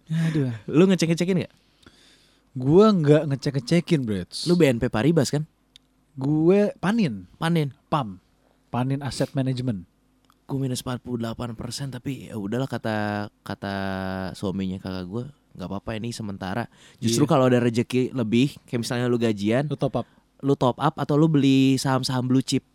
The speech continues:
Speaker 1: Oh.
Speaker 2: Karena sekarang lagi pada murah.
Speaker 1: Hmm.
Speaker 2: Lu borong tuh. Tujuannya untuk nanti investasi sepuluh sampai lima belas tahun lagi.
Speaker 1: Anjir.
Speaker 2: Karena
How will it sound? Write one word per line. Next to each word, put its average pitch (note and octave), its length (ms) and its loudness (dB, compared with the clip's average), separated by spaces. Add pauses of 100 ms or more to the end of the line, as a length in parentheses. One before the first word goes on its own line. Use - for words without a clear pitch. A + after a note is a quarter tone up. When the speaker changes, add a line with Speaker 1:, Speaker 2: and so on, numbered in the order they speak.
Speaker 1:
Oh. B2 680 -6
Speaker 2:
Karena C3 260 -2
sekarang F3+ 300 0
lagi F#3 160 4
pada D3+ 180 2
murah. E3+ 560 4
Speaker 1:
Hmm. D#3+ 300 -4
Speaker 2:
Lu D#3 160 10
borong D#3+ 560 8
tuh. C3+ 120 -6 (560)
Tujuannya C3+ 440 6
untuk D#3+ 200 2
nanti C#3 220 0
investasi D3 600 0 (100)
sepuluh C#3 420 4
sampai C#3 200 2
lima C3 120 0
belas A#2+ 200 -2
tahun A#2+ 180 -4
lagi. B2+ 300 -6 (220)
Speaker 1:
Anjir. G#2+ 500 -14 (1080)
Speaker 2:
Karena E3 320 2